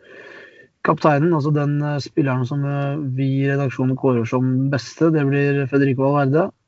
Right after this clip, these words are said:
Og Panenkaen mine er at Valencia har tre skudd på mål.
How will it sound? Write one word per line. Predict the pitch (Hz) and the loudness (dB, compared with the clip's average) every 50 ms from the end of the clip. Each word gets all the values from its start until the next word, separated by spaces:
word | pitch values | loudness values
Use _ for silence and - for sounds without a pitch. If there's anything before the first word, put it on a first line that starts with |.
| - | -4
Og | 151 147 147 131 - | -2 -2 -2 0 2
Panenkaen | 143 139 139 131 113 101 - 120 123 127 131 | 2 2 2 2 -2 -4 -4 -2 -2 0 0
mine | 135 135 143 | 0 0 0
er | 143 135 131 135 131 | 0 0 0 0 0
at | 123 113 113 - _ | -2 -4 -6 -8 _
Valencia | - 131 131 127 123 117 - 131 123 | 0 0 2 0 0 -2 -2 0 0
har | 120 120 123 120 | 0 0 -2 -4
tre | 120 - 131 123 120 | -4 -4 -2 -2 -2
skudd | 113 - 110 98 - | -2 -4 -8 -8 -6
på | 113 | -4
mål. | 120 117 107 - | -4 -4 -4 -6